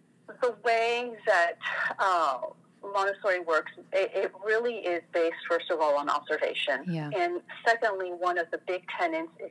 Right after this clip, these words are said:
Speaker 1: this idea of the prepared environment,
Speaker 2: Mm.
Speaker 1: of the environment that we really pre-, prepare for that, uh, child, for that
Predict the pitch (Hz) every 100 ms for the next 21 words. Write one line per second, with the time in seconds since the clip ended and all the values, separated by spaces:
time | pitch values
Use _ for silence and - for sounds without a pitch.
0 | - - - 185 180 - 180 180 185 -
1 | - - - - - - 185 170 170 156
2 | 151 - - 127 - - - - 190 175
3 | 151 - - 180 175 175 190 196 208 190
4 | - 160 165 160 175 175 180 175 160 -
5 | - - - 185 - 180 170 - - -
6 | - - - - - 214 202 202 196 196
7 | - - 185 165 175 170 170 - - -
8 | - - 185 165 143 - _ - - -
9 | 214 156 - 190 180